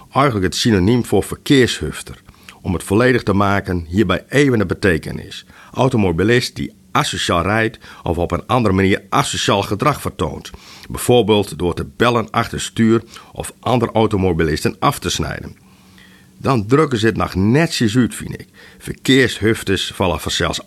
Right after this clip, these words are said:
altijd op en vormen een bron van ergernis. Lessen stond het volgende op een site van een omroep. Maal je rieden harder als honderddertig kilometer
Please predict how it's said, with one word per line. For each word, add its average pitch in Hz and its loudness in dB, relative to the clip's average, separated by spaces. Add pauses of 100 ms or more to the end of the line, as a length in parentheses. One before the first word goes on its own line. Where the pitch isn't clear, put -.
altijd 113 0
op 104 -2 (220)
en 80 -6
vormen 110 0
een 85 -2
bron 104 2
van - -6
ergernis. - -4 (720)
Lessen 123 0
stond 104 2
het 82 -2
volgende 117 0
op 92 -4
een 95 -10
site 110 0
van 101 0
een 87 -2
omroep. 78 -2 (420)
Maal 123 2
je 113 4
rieden 95 2
harder 117 2
als 95 0
honderddertig 98 -2 (200)
kilometer 110 2